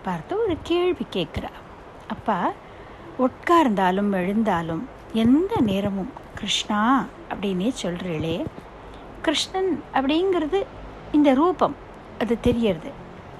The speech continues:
ஆனா கிருஷ்ணன்கிறவன் யாருப்பா? அவனை பத்தி சொல்லுங்களேன்"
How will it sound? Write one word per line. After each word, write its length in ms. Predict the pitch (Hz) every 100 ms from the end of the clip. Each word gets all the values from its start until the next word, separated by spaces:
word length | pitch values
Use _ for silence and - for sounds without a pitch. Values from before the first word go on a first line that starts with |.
| -
ஆனா 440 | 202 190 175 294 - - - - -
கிருஷ்ணன்கிறவன் 840 | 208 233 - 214 214 285 262 233 180
யாருப்பா? 560 | 175 196 262 302 - 160 165 - - - - - -
அவனை 240 | 214 196
பத்தி 280 | 196 185 311
சொல்லுங்களேன்" 720 | - 208 196 208 185 170 165